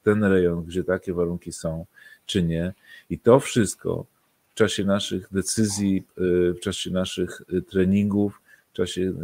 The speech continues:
wykonywania, mm, rozkazów, wszystko jest analizowane. Jeśli nie ma ludzi z praktyką, którzy są w stanie przekazać taką wiedzę później w czasie naszych posiedzeń, w czasie naszych rozmów,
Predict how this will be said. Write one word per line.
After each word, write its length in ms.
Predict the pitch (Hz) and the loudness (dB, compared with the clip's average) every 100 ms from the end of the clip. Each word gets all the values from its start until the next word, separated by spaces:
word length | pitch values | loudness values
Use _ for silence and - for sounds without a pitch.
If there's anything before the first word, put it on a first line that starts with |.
| 92 90 | -4 -2
wykonywania, 760 | 95 - 95 92 95 98 95 95 90 | -2 -2 0 0 0 2 0 0 -2
mm, 320 | 90 92 90 | -6 -8 -6
rozkazów, 760 | 87 95 - 98 95 95 90 - _ | -2 -2 -2 -2 0 -2 -8 -14 _
wszystko 360 | - 113 - 104 | -6 -6 0 0
jest 240 | 98 - | 0 -2
analizowane. 880 | 98 98 95 92 95 90 85 76 - - _ - - _ 90 | 0 2 2 0 -2 -2 -2 -4 -12 -20 _ -20 -20 _ 0
Jeśli 680 | 101 95 - 101 98 98 90 90 | 0 0 0 2 2 0 -2 -2
nie 220 | 104 135 | 0 2
ma 140 | 143 | 4
ludzi 320 | 117 117 92 | 4 2 0
z 100 | 85 | -6
praktyką, 880 | - 98 107 113 - 80 - 82 82 - _ _ _ _ _ | -2 2 2 0 -4 -6 -4 -8 -8 -14 _ _ _ _ _
którzy 280 | 104 92 92 | -8 -6 -6
są 200 | - 104 | -4 -4
w 60 | |
stanie 400 | - 110 113 101 | -2 2 2 2
przekazać 720 | 90 - 95 101 110 101 85 | 0 -4 0 2 4 2 0
taką 280 | 87 - 90 | -6 -4 -2
wiedzę 420 | 90 95 87 76 | 2 2 2 -2
później 400 | - 101 95 87 | -4 -4 -2 -4
w 40 | - | 0
czasie 480 | 104 101 98 82 82 _ _ _ _ _ _ | 0 2 2 2 0 _ _ _ _ _ _
naszych 280 | 95 - 95 | -2 -2 -4
posiedzeń, 640 | - - 117 107 92 80 | -6 6 8 8 4 0
w 60 | - | -6
czasie 280 | - - 90 | -12 -8 -8
naszych 280 | 85 87 | -6 0
rozmów, 680 | 95 101 110 104 98 90 - | 8 10 10 8 2 2 -4